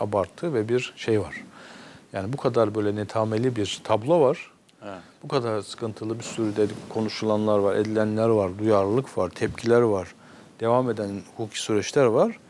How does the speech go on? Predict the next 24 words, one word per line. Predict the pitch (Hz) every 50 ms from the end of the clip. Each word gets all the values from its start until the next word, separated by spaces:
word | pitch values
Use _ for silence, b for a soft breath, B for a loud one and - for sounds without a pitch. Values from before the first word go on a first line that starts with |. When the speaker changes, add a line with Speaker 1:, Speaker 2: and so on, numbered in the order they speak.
| B B B B B B B
Speaker 1:
Sen | - - - 185 190 202 208 196 190 185
böyle | 165 165 175
abartacak | 175 - - 156 151 160 151 - - 147 156 175 170 - -
bir | 120
şekilde | - - 110 98 - - 98 95 98 113 147 175 208 214 202 202 196 180
bir | 156 156 170
şey | 175 - - - 147 139
gösteriyorsun. | 120 104 90 - - - - - - - - - - - - B B B B B B B B B B B B _
Bu | 277 240
doğru | 262 240 220 220 214
bir | 208
yaklaşım | 196 180 156 - 170 156 - - 196 185
değil. | 180 139 98 - - - _ _ _ B B B B B B B B B B _
Burada | - 156 160 156 165 165 156 147 - - -
yalnız | 143 131 127 127 139 147 135 -
kalmak | - - 123 127 131 127 123 117 - -
değil, | 202 214 226 226
burada | 208 185 180 170 170 190 196 196
onurlu | 190 175 170 170 170 175 180 185 170 170 -
bir | - 147 147 156 156 147
duruş | 147 143 147 151
sergileyen | - - - 107 104 104 107 117 135 160 170 143
bir | 113 95 87 - - - - _ - 98
lider. | 95 95 92 101 95 87 - -